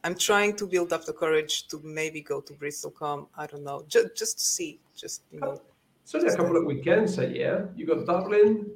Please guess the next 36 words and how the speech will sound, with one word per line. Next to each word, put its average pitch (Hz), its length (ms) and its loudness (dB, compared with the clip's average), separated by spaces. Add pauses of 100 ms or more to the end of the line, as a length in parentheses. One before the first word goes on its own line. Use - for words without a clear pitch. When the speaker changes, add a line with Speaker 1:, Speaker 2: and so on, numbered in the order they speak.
(200)
Speaker 2:
and 139 180 -8
you've 147 220 -4
got 135 260 2
Bristol 165 380 2
just 151 220 -4
across - 380 -4
the, 139 500 -4 (480)
the 131 80 -10
sea 165 240 -6
there. 165 440 -4 (120)
So 127 200 -8 (1040)
I'll 202 160 4
make 139 260 4
Speaker 1:
Yeah. 190 60 8
Speaker 2:
it. - 240 2 (920)
Speaker 1:
The 202 140 4
stress, 170 420 2
the 175 120 0
amount 170 280 -2
of 165 160 -6
time, 156 240 -2
the 156 140 -4
expense, 151 600 -2 (120)
uh, 156 400 -2
it, 156 260 -8
it's 160 220 -10
not 135 200 -4
worth 139 220 -8
it. 165 200 -6
<laughs> - 60 -14 (540)
To - 140 -16
be - 120 2
fair, - 600 -2 (520)
at - 160 0
this 185 220 -4
point. - 480 -16